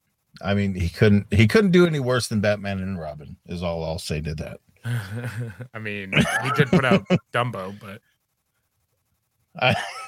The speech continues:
Speaker 1: <laughs> why? You don't need humans to tell Dumbo's story. Dumbo isn't about the people, it's about the elephant.
Speaker 2: That can
Speaker 1: That's
Speaker 2: fly.
Speaker 1: all you need.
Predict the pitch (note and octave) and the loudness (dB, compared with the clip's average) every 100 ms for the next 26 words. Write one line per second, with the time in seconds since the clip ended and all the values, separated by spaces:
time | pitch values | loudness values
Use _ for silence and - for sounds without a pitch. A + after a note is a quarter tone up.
0 | - - - - - - - A3 - - | -18 -4 -2 -2 -8 -16 -6 -6 -6 0
1 | F3+ G#3+ G2 G2 D3 - C3+ A2+ F#3+ A#3 | 4 4 4 0 -8 0 2 6 4 4
2 | A#3 F3 - G#3+ F3 D#3 - C3+ A2 D#3 | 2 2 2 4 4 2 -2 -2 2 2
3 | A2+ D3+ D3 C#3+ B2 - - C#3+ G#2+ F2+ | 4 4 4 2 0 -2 -2 0 -2 -4
4 | - - - - G2 B2 D3 F#3 G3 E3 | -14 -20 -20 -14 -4 0 2 2 2 0
5 | F3 D#3+ D#3+ - D3+ - G#3+ G3 A2+ G#2 | -2 0 0 0 -6 -4 -4 -2 -4 -8
6 | A#2 A2 A#2 A2+ B2 - C3+ B2+ - C3+ | -8 -8 -6 -2 -4 -2 -2 -2 -2 -2
7 | A#2 F#2 G#2 - - - _ _ A#2+ - | -2 -4 -8 -8 -12 -20 _ _ -6 -2
8 | C3 G3+ B2 A3 G#3+ G3+ G#3+ D4+ A3 F2 | 0 2 2 0 2 2 2 0 -4 -6
9 | D#3 | -12